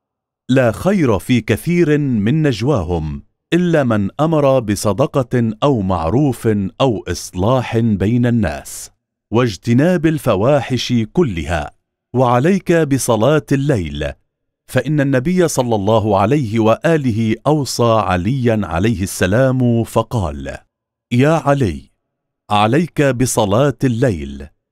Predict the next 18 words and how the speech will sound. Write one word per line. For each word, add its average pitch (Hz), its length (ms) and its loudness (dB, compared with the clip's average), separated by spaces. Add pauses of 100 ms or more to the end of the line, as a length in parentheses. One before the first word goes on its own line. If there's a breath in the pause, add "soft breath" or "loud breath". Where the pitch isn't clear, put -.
(300)
عليك 110 580 0
بصلاة 104 840 0
الليل، 123 640 0 (340)
عليك 147 580 0
بصلاة 117 960 0
الليل، 85 560 -2 (520)
ومن 135 340 2
استخف 135 600 -2
بصلاة 113 760 0
الليل 131 640 0
فليس 117 580 -2
منا، 120 540 -2 (480)
فاعمل 160 580 0
بوصيتي 117 880 0
وأمر 104 580 0
جميع 107 560 2
شيعتي 120 680 0
بما 131 460 0